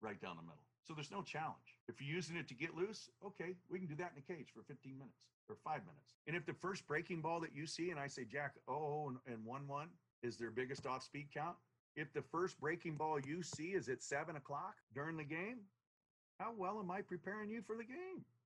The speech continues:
I, I'm, I'm asking you to do something we didn't even work on.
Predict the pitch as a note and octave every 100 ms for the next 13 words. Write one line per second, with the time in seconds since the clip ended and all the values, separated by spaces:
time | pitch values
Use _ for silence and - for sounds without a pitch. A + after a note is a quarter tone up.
0 | _ _ - - D#3 D#3+ D#3+ E3 D#3 -
1 | - E3 F#3 F#3+ F#3+ F#3 F#3+ F#3 E3 G3
2 | - G3 F#3+ G3+ G#3 F3 F4 D#4 F#4 -
3 | -